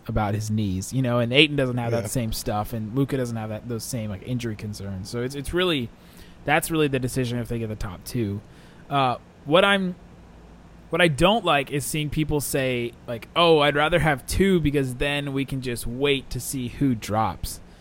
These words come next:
Speaker 2: No.
Speaker 1: You'd rather be, rather be in the driver's seat and control your own destiny.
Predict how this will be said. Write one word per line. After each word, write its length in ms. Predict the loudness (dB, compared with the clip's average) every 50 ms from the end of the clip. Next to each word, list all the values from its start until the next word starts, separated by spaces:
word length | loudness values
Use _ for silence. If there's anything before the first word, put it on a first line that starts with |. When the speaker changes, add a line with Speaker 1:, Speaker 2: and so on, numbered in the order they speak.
| -20 -20 -16 -8
Speaker 2:
No. 320 | -4 -2 0 0 0 -2 -2
Speaker 1:
You'd 120 | 0 2 4
rather 280 | 4 6 6 4 4
be, 240 | 2 2 0 0 2
rather 240 | 4 4 6 6 6
be 120 | 4 4
in 60 | 2
the 60 | 2 4
driver's 340 | 4 4 4 4 2 2 0
seat 100 | 0 -2
and 100 | 0 0
control 360 | -2 -2 0 0 0 2 2
your 100 | 2 2
own 140 | 0 0 -2
destiny. 560 | -4 -4 -6 -6 -6 -8 -8 -8 -8 -10 -10